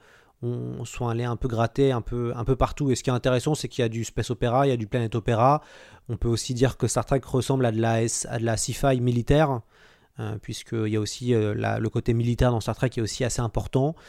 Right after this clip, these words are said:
Et en même temps, il y a tout un côté utopiste, euh, qui est assez fascinant, puisque Star Trek, pour moi, c'est aussi une, une vraie utopie. Euh, en tout cas, les, les, les premières séries, il y a un côté, euh,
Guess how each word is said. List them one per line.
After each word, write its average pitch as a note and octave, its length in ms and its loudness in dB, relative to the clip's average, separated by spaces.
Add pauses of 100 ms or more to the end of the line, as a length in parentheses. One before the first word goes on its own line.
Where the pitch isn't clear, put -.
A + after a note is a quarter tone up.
(380)
Et C3 80 4
en B2 80 6
même B2 200 4
temps, C#3+ 240 8
il C#3 60 4
y B2+ 40 6
a A2+ 40 2
tout - 180 -2
un B2+ 60 2
côté C3 280 0
utopiste, C3 640 -2 (680)
euh, A2+ 240 0
qui - 180 -2
est A#2 40 6
assez G#2+ 180 0
fascinant, C#3+ 360 4
puisque - 280 -2
Star A#2 160 -2
Trek, A2+ 180 2
pour A#2 140 -2
moi, C3+ 140 6
c'est C3+ 100 0
aussi A#2 180 0
une, B2 240 2
une A2 140 -4
vraie A2 220 4
utopie. C#3 480 0 (460)
Euh, A2 200 -2
en G#2+ 140 -6
tout - 100 -10
cas, C3 180 4
les, A2 180 2
les, A2 200 -2
les A2+ 120 -2
premières A#2 300 0
séries, B2+ 220 2
il C#3+ 40 4
y C#3+ 40 4
a C3 40 2
un A2 60 -2
côté, C3+ 480 4
euh, G#2+ 180 0